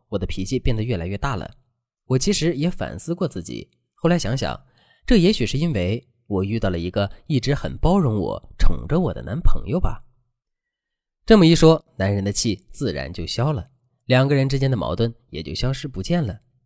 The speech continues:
其实，除了升维打击法之外，降维示弱法也是一个很不错的方法。如果你想进一步学习这个方法的话，可以添加微信文姬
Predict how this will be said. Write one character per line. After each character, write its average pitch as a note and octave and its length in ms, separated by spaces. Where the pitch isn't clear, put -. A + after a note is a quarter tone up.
其 - 140
实， C3+ 240
除 C3+ 120
了 D#3+ 80
升 A3+ 240
维 G#2 120
打 E2+ 160
击 F#2 140
法 D#2 160
之 F#2 140
外， E2 260
降 E3+ 240
维 F#2+ 160
示 F#3+ 160
弱 G3+ 180
法 B1 300
也 F#2 140
是 B2+ 120
一 G#2 100
个 B2+ 100
很 D#2 240
不 D#2 140
错 - 160
的 G#2 80
方 E3+ 180
法。 - 280
如 G3 160
果 D#3+ 140
你 F#3 120
想 G#2 160
进 E3 140
一 C3 60
步 A#2+ 120
学 A#2 160
习 G2+ 160
这 G#2 100
个 F#2 80
方 C3+ 160
法 D#2 160
的 - 80
话， C2+ 240
可 - 100
以 F#2+ 80
添 G2 160
加 F#2+ 100
微 G2 140
信 G#2 240
文 G#2 180
姬 F3+ 300